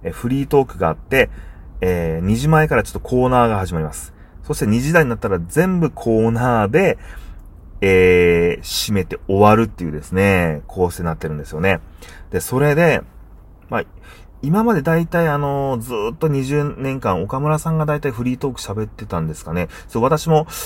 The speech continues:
えー、聞き始めたのが十二、三年ぐらい前なんで、その、それより前の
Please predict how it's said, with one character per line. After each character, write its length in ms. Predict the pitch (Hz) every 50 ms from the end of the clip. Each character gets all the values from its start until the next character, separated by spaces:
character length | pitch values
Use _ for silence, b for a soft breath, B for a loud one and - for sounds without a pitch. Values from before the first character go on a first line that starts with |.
| B B B
え 600 | 92 92 92 92 90 87 87 87 85 85 85 85
ー、 40 | -
聞 160 | - - -
き 80 | 147 147
始 240 | 135 151 156 151 156
め 100 | 156 151
た 140 | 143 147 127
の 120 | 110 104
が 280 | 101 107 107 104 98 92
十 400 | 87 90 98 110 120 127 131 127
二、 160 | 123 117 113
三 320 | 110 - 135 131 135 139 139
年 260 | 139 139 143 139 131
ぐ 80 | 131
ら 160 | 139 143 135 123
い 60 | 107
前 180 | 107 101 101
な 140 | 98 98 92
ん 100 | 87 87
で、 180 | 92 92 90 87
そ 140 | - - 107
の、 180 | 107 110 - -
そ 160 | - - - 135
れ 60 | 139
よ 60 | 143
り 80 | 131 110
前 200 | 110 120 131 131
の 220 | 127 113 101 -